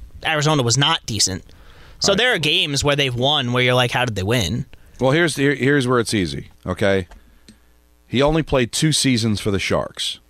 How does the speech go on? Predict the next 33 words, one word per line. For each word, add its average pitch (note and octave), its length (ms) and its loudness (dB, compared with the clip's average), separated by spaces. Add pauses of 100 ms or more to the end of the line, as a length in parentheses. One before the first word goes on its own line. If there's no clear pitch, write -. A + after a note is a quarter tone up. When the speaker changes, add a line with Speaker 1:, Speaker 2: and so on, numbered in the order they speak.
(200)
Speaker 2:
in G#2 300 -2
oh B2 200 4
eight A#2+ 300 2
and G2 180 0
oh G2+ 120 0
nine. D#2 460 -2 (180)
Speaker 1:
Okay. C3+ 260 0
Speaker 2:
So - 160 0
we, C3+ 160 0
we C3 160 0
found F#3 420 2
the D#3+ 60 2
game A2+ 560 0 (420)
that A2 300 0
we A#2 100 0
were A2 120 0
talking C#3 340 0
about A#2 240 2
with, G2+ 220 0
with G#2 100 2
Roenick. F2+ 360 0
This G2+ 160 -6
was G#2 260 -4 (1040)
April F3+ 420 2
ninth, C3+ 460 2
two E3 240 0
thousand B2 480 2
and G2+ 160 2
nine. D#2 360 -2 (760)
Coyotes C#3+ 560 2
beat D3+ 300 -2
the - 80 -2
Sharks B2+ 580 0